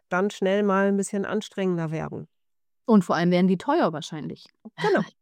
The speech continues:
Speaker 2: <laughs> Bei einem
Speaker 1: Das,
Speaker 2: alten Hund.
Speaker 1: auch da hatten wir eben drüber
Speaker 2: Ja.
Speaker 1: gesprochen, also so viel,
Speaker 2: Mhm.
Speaker 1: wie ich jetzt gerade noch so in Kisha irgendwie investiere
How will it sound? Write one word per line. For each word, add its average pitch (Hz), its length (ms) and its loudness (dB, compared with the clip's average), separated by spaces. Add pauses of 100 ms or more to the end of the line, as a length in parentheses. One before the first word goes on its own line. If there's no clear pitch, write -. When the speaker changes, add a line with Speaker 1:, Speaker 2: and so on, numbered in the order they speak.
(180)
Speaker 2:
<laughs> - 200 -8
Bei 202 80 -4
einem 196 180 -2
Speaker 1:
Das, - 0 -
Speaker 2:
alten 175 360 -8
Hund. - 240 -8 (100)
Speaker 1:
auch 226 160 0
da 269 280 2
hatten 285 180 0
wir 277 100 4
eben 254 220 6
drüber 220 280 4
Speaker 2:
Ja. - 0 -
Speaker 1:
gesprochen, 226 580 -2
also 233 280 -2
so 233 120 0
viel, 262 260 -4
Speaker 2:
Mhm. 240 40 -6
Speaker 1:
wie 247 80 -8
ich 233 120 -10
jetzt 240 200 -2
gerade 226 300 -4
noch 226 200 -2
so 226 140 -4
in 214 160 -4
Kisha 254 340 -6
irgendwie 233 420 -2
investiere 226 800 -2